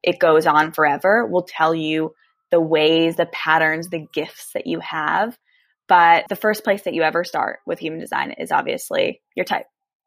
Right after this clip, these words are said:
And so I always start with manifestors. And we have been conditioned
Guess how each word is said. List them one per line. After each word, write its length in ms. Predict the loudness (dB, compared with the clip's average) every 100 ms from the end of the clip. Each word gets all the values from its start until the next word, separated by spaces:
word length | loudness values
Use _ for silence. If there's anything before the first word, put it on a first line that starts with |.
| _ _ _ _ _ _
And 220 | -2 0
so 120 | 2 4
I 420 | 6 6 4 4
always 220 | 2 0
start 220 | 0 0
with 120 | 0
manifestors. 880 | -2 -4 -4 -6 -8 -10 -12 -12 -16 _ _ _ _ _ _ _
And 540 | 4 6 6 4 0 -2 _ _ _ _ -10
we 340 | -4 0 0
have 240 | 0 0 0
been 180 | -2
conditioned 1000 | -2 -6 -6 -4 -4 -6 -8 -8 -10 -14